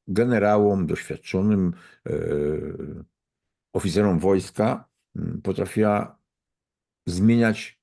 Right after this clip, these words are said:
no, najważniejsze koncepcje. Pani, która chociażby,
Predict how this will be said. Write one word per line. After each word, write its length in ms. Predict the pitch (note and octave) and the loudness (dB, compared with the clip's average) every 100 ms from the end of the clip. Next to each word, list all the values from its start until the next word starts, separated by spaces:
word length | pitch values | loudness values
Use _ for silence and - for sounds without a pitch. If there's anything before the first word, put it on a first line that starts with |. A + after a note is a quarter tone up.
| _ - | _ -6
no, 400 | F2+ F#2 F#2+ - - - C#3+ - _ _ | -2 0 -2 -4 -8 -10 -16 -20 _ _
najważniejsze 800 | F2+ G2+ A2+ A2 G#2 A#2+ A2 A2+ A2+ - - | 0 2 4 2 2 0 2 -2 -2 -10 -2
koncepcje. 720 | A2 G#2+ F#2 - - - - - - | 0 2 0 -2 -6 -8 -8 -16 -4
Pani, 260 | F3 G#3+ | 0 2
która 500 | - - A2+ A2 - _ | 0 2 4 2 0 _
chociażby, 760 | - - C3 C#3 A#2+ G#2+ F2+ | -4 0 0 0 0 2 2